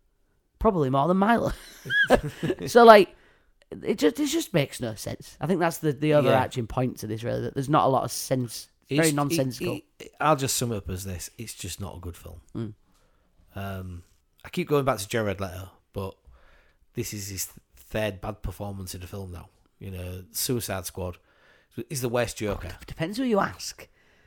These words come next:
Speaker 1: because I didn't think he was very good in Zack Snyder's Justice League. <laughs>
Speaker 2: Well, I didn't mind that. I thought he wasn't too bad. I thought he'd
Speaker 1: Yeah.
Speaker 2: sort of,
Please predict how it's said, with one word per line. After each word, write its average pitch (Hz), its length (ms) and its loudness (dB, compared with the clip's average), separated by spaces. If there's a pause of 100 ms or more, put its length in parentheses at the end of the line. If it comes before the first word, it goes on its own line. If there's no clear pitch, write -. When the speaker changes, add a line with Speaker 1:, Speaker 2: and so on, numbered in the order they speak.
(240)
Speaker 1:
because - 220 -8
I 165 120 0
didn't 131 120 -4
think 135 120 -6
he 127 60 -4
was 120 100 -4
very 120 220 -2
good 120 120 -6
in 117 100 -4
Zack 127 200 -8
Snyder's 123 360 -4
Justice - 360 -10
League. - 340 -8
<laughs> - 40 -20 (500)
Speaker 2:
Well, 139 120 0
I 139 80 -2
didn't 143 180 -4
mind 156 240 -2
that. 90 120 -8
I 98 60 -12
thought 123 200 -4
he 123 60 -4
wasn't 131 240 -6
too 120 140 -4
bad. 139 160 -4
I 135 60 -4
thought 294 160 0
he'd 285 140 2
Speaker 1:
Yeah. 247 80 4
Speaker 2:
sort 175 180 2
of, 120 260 -4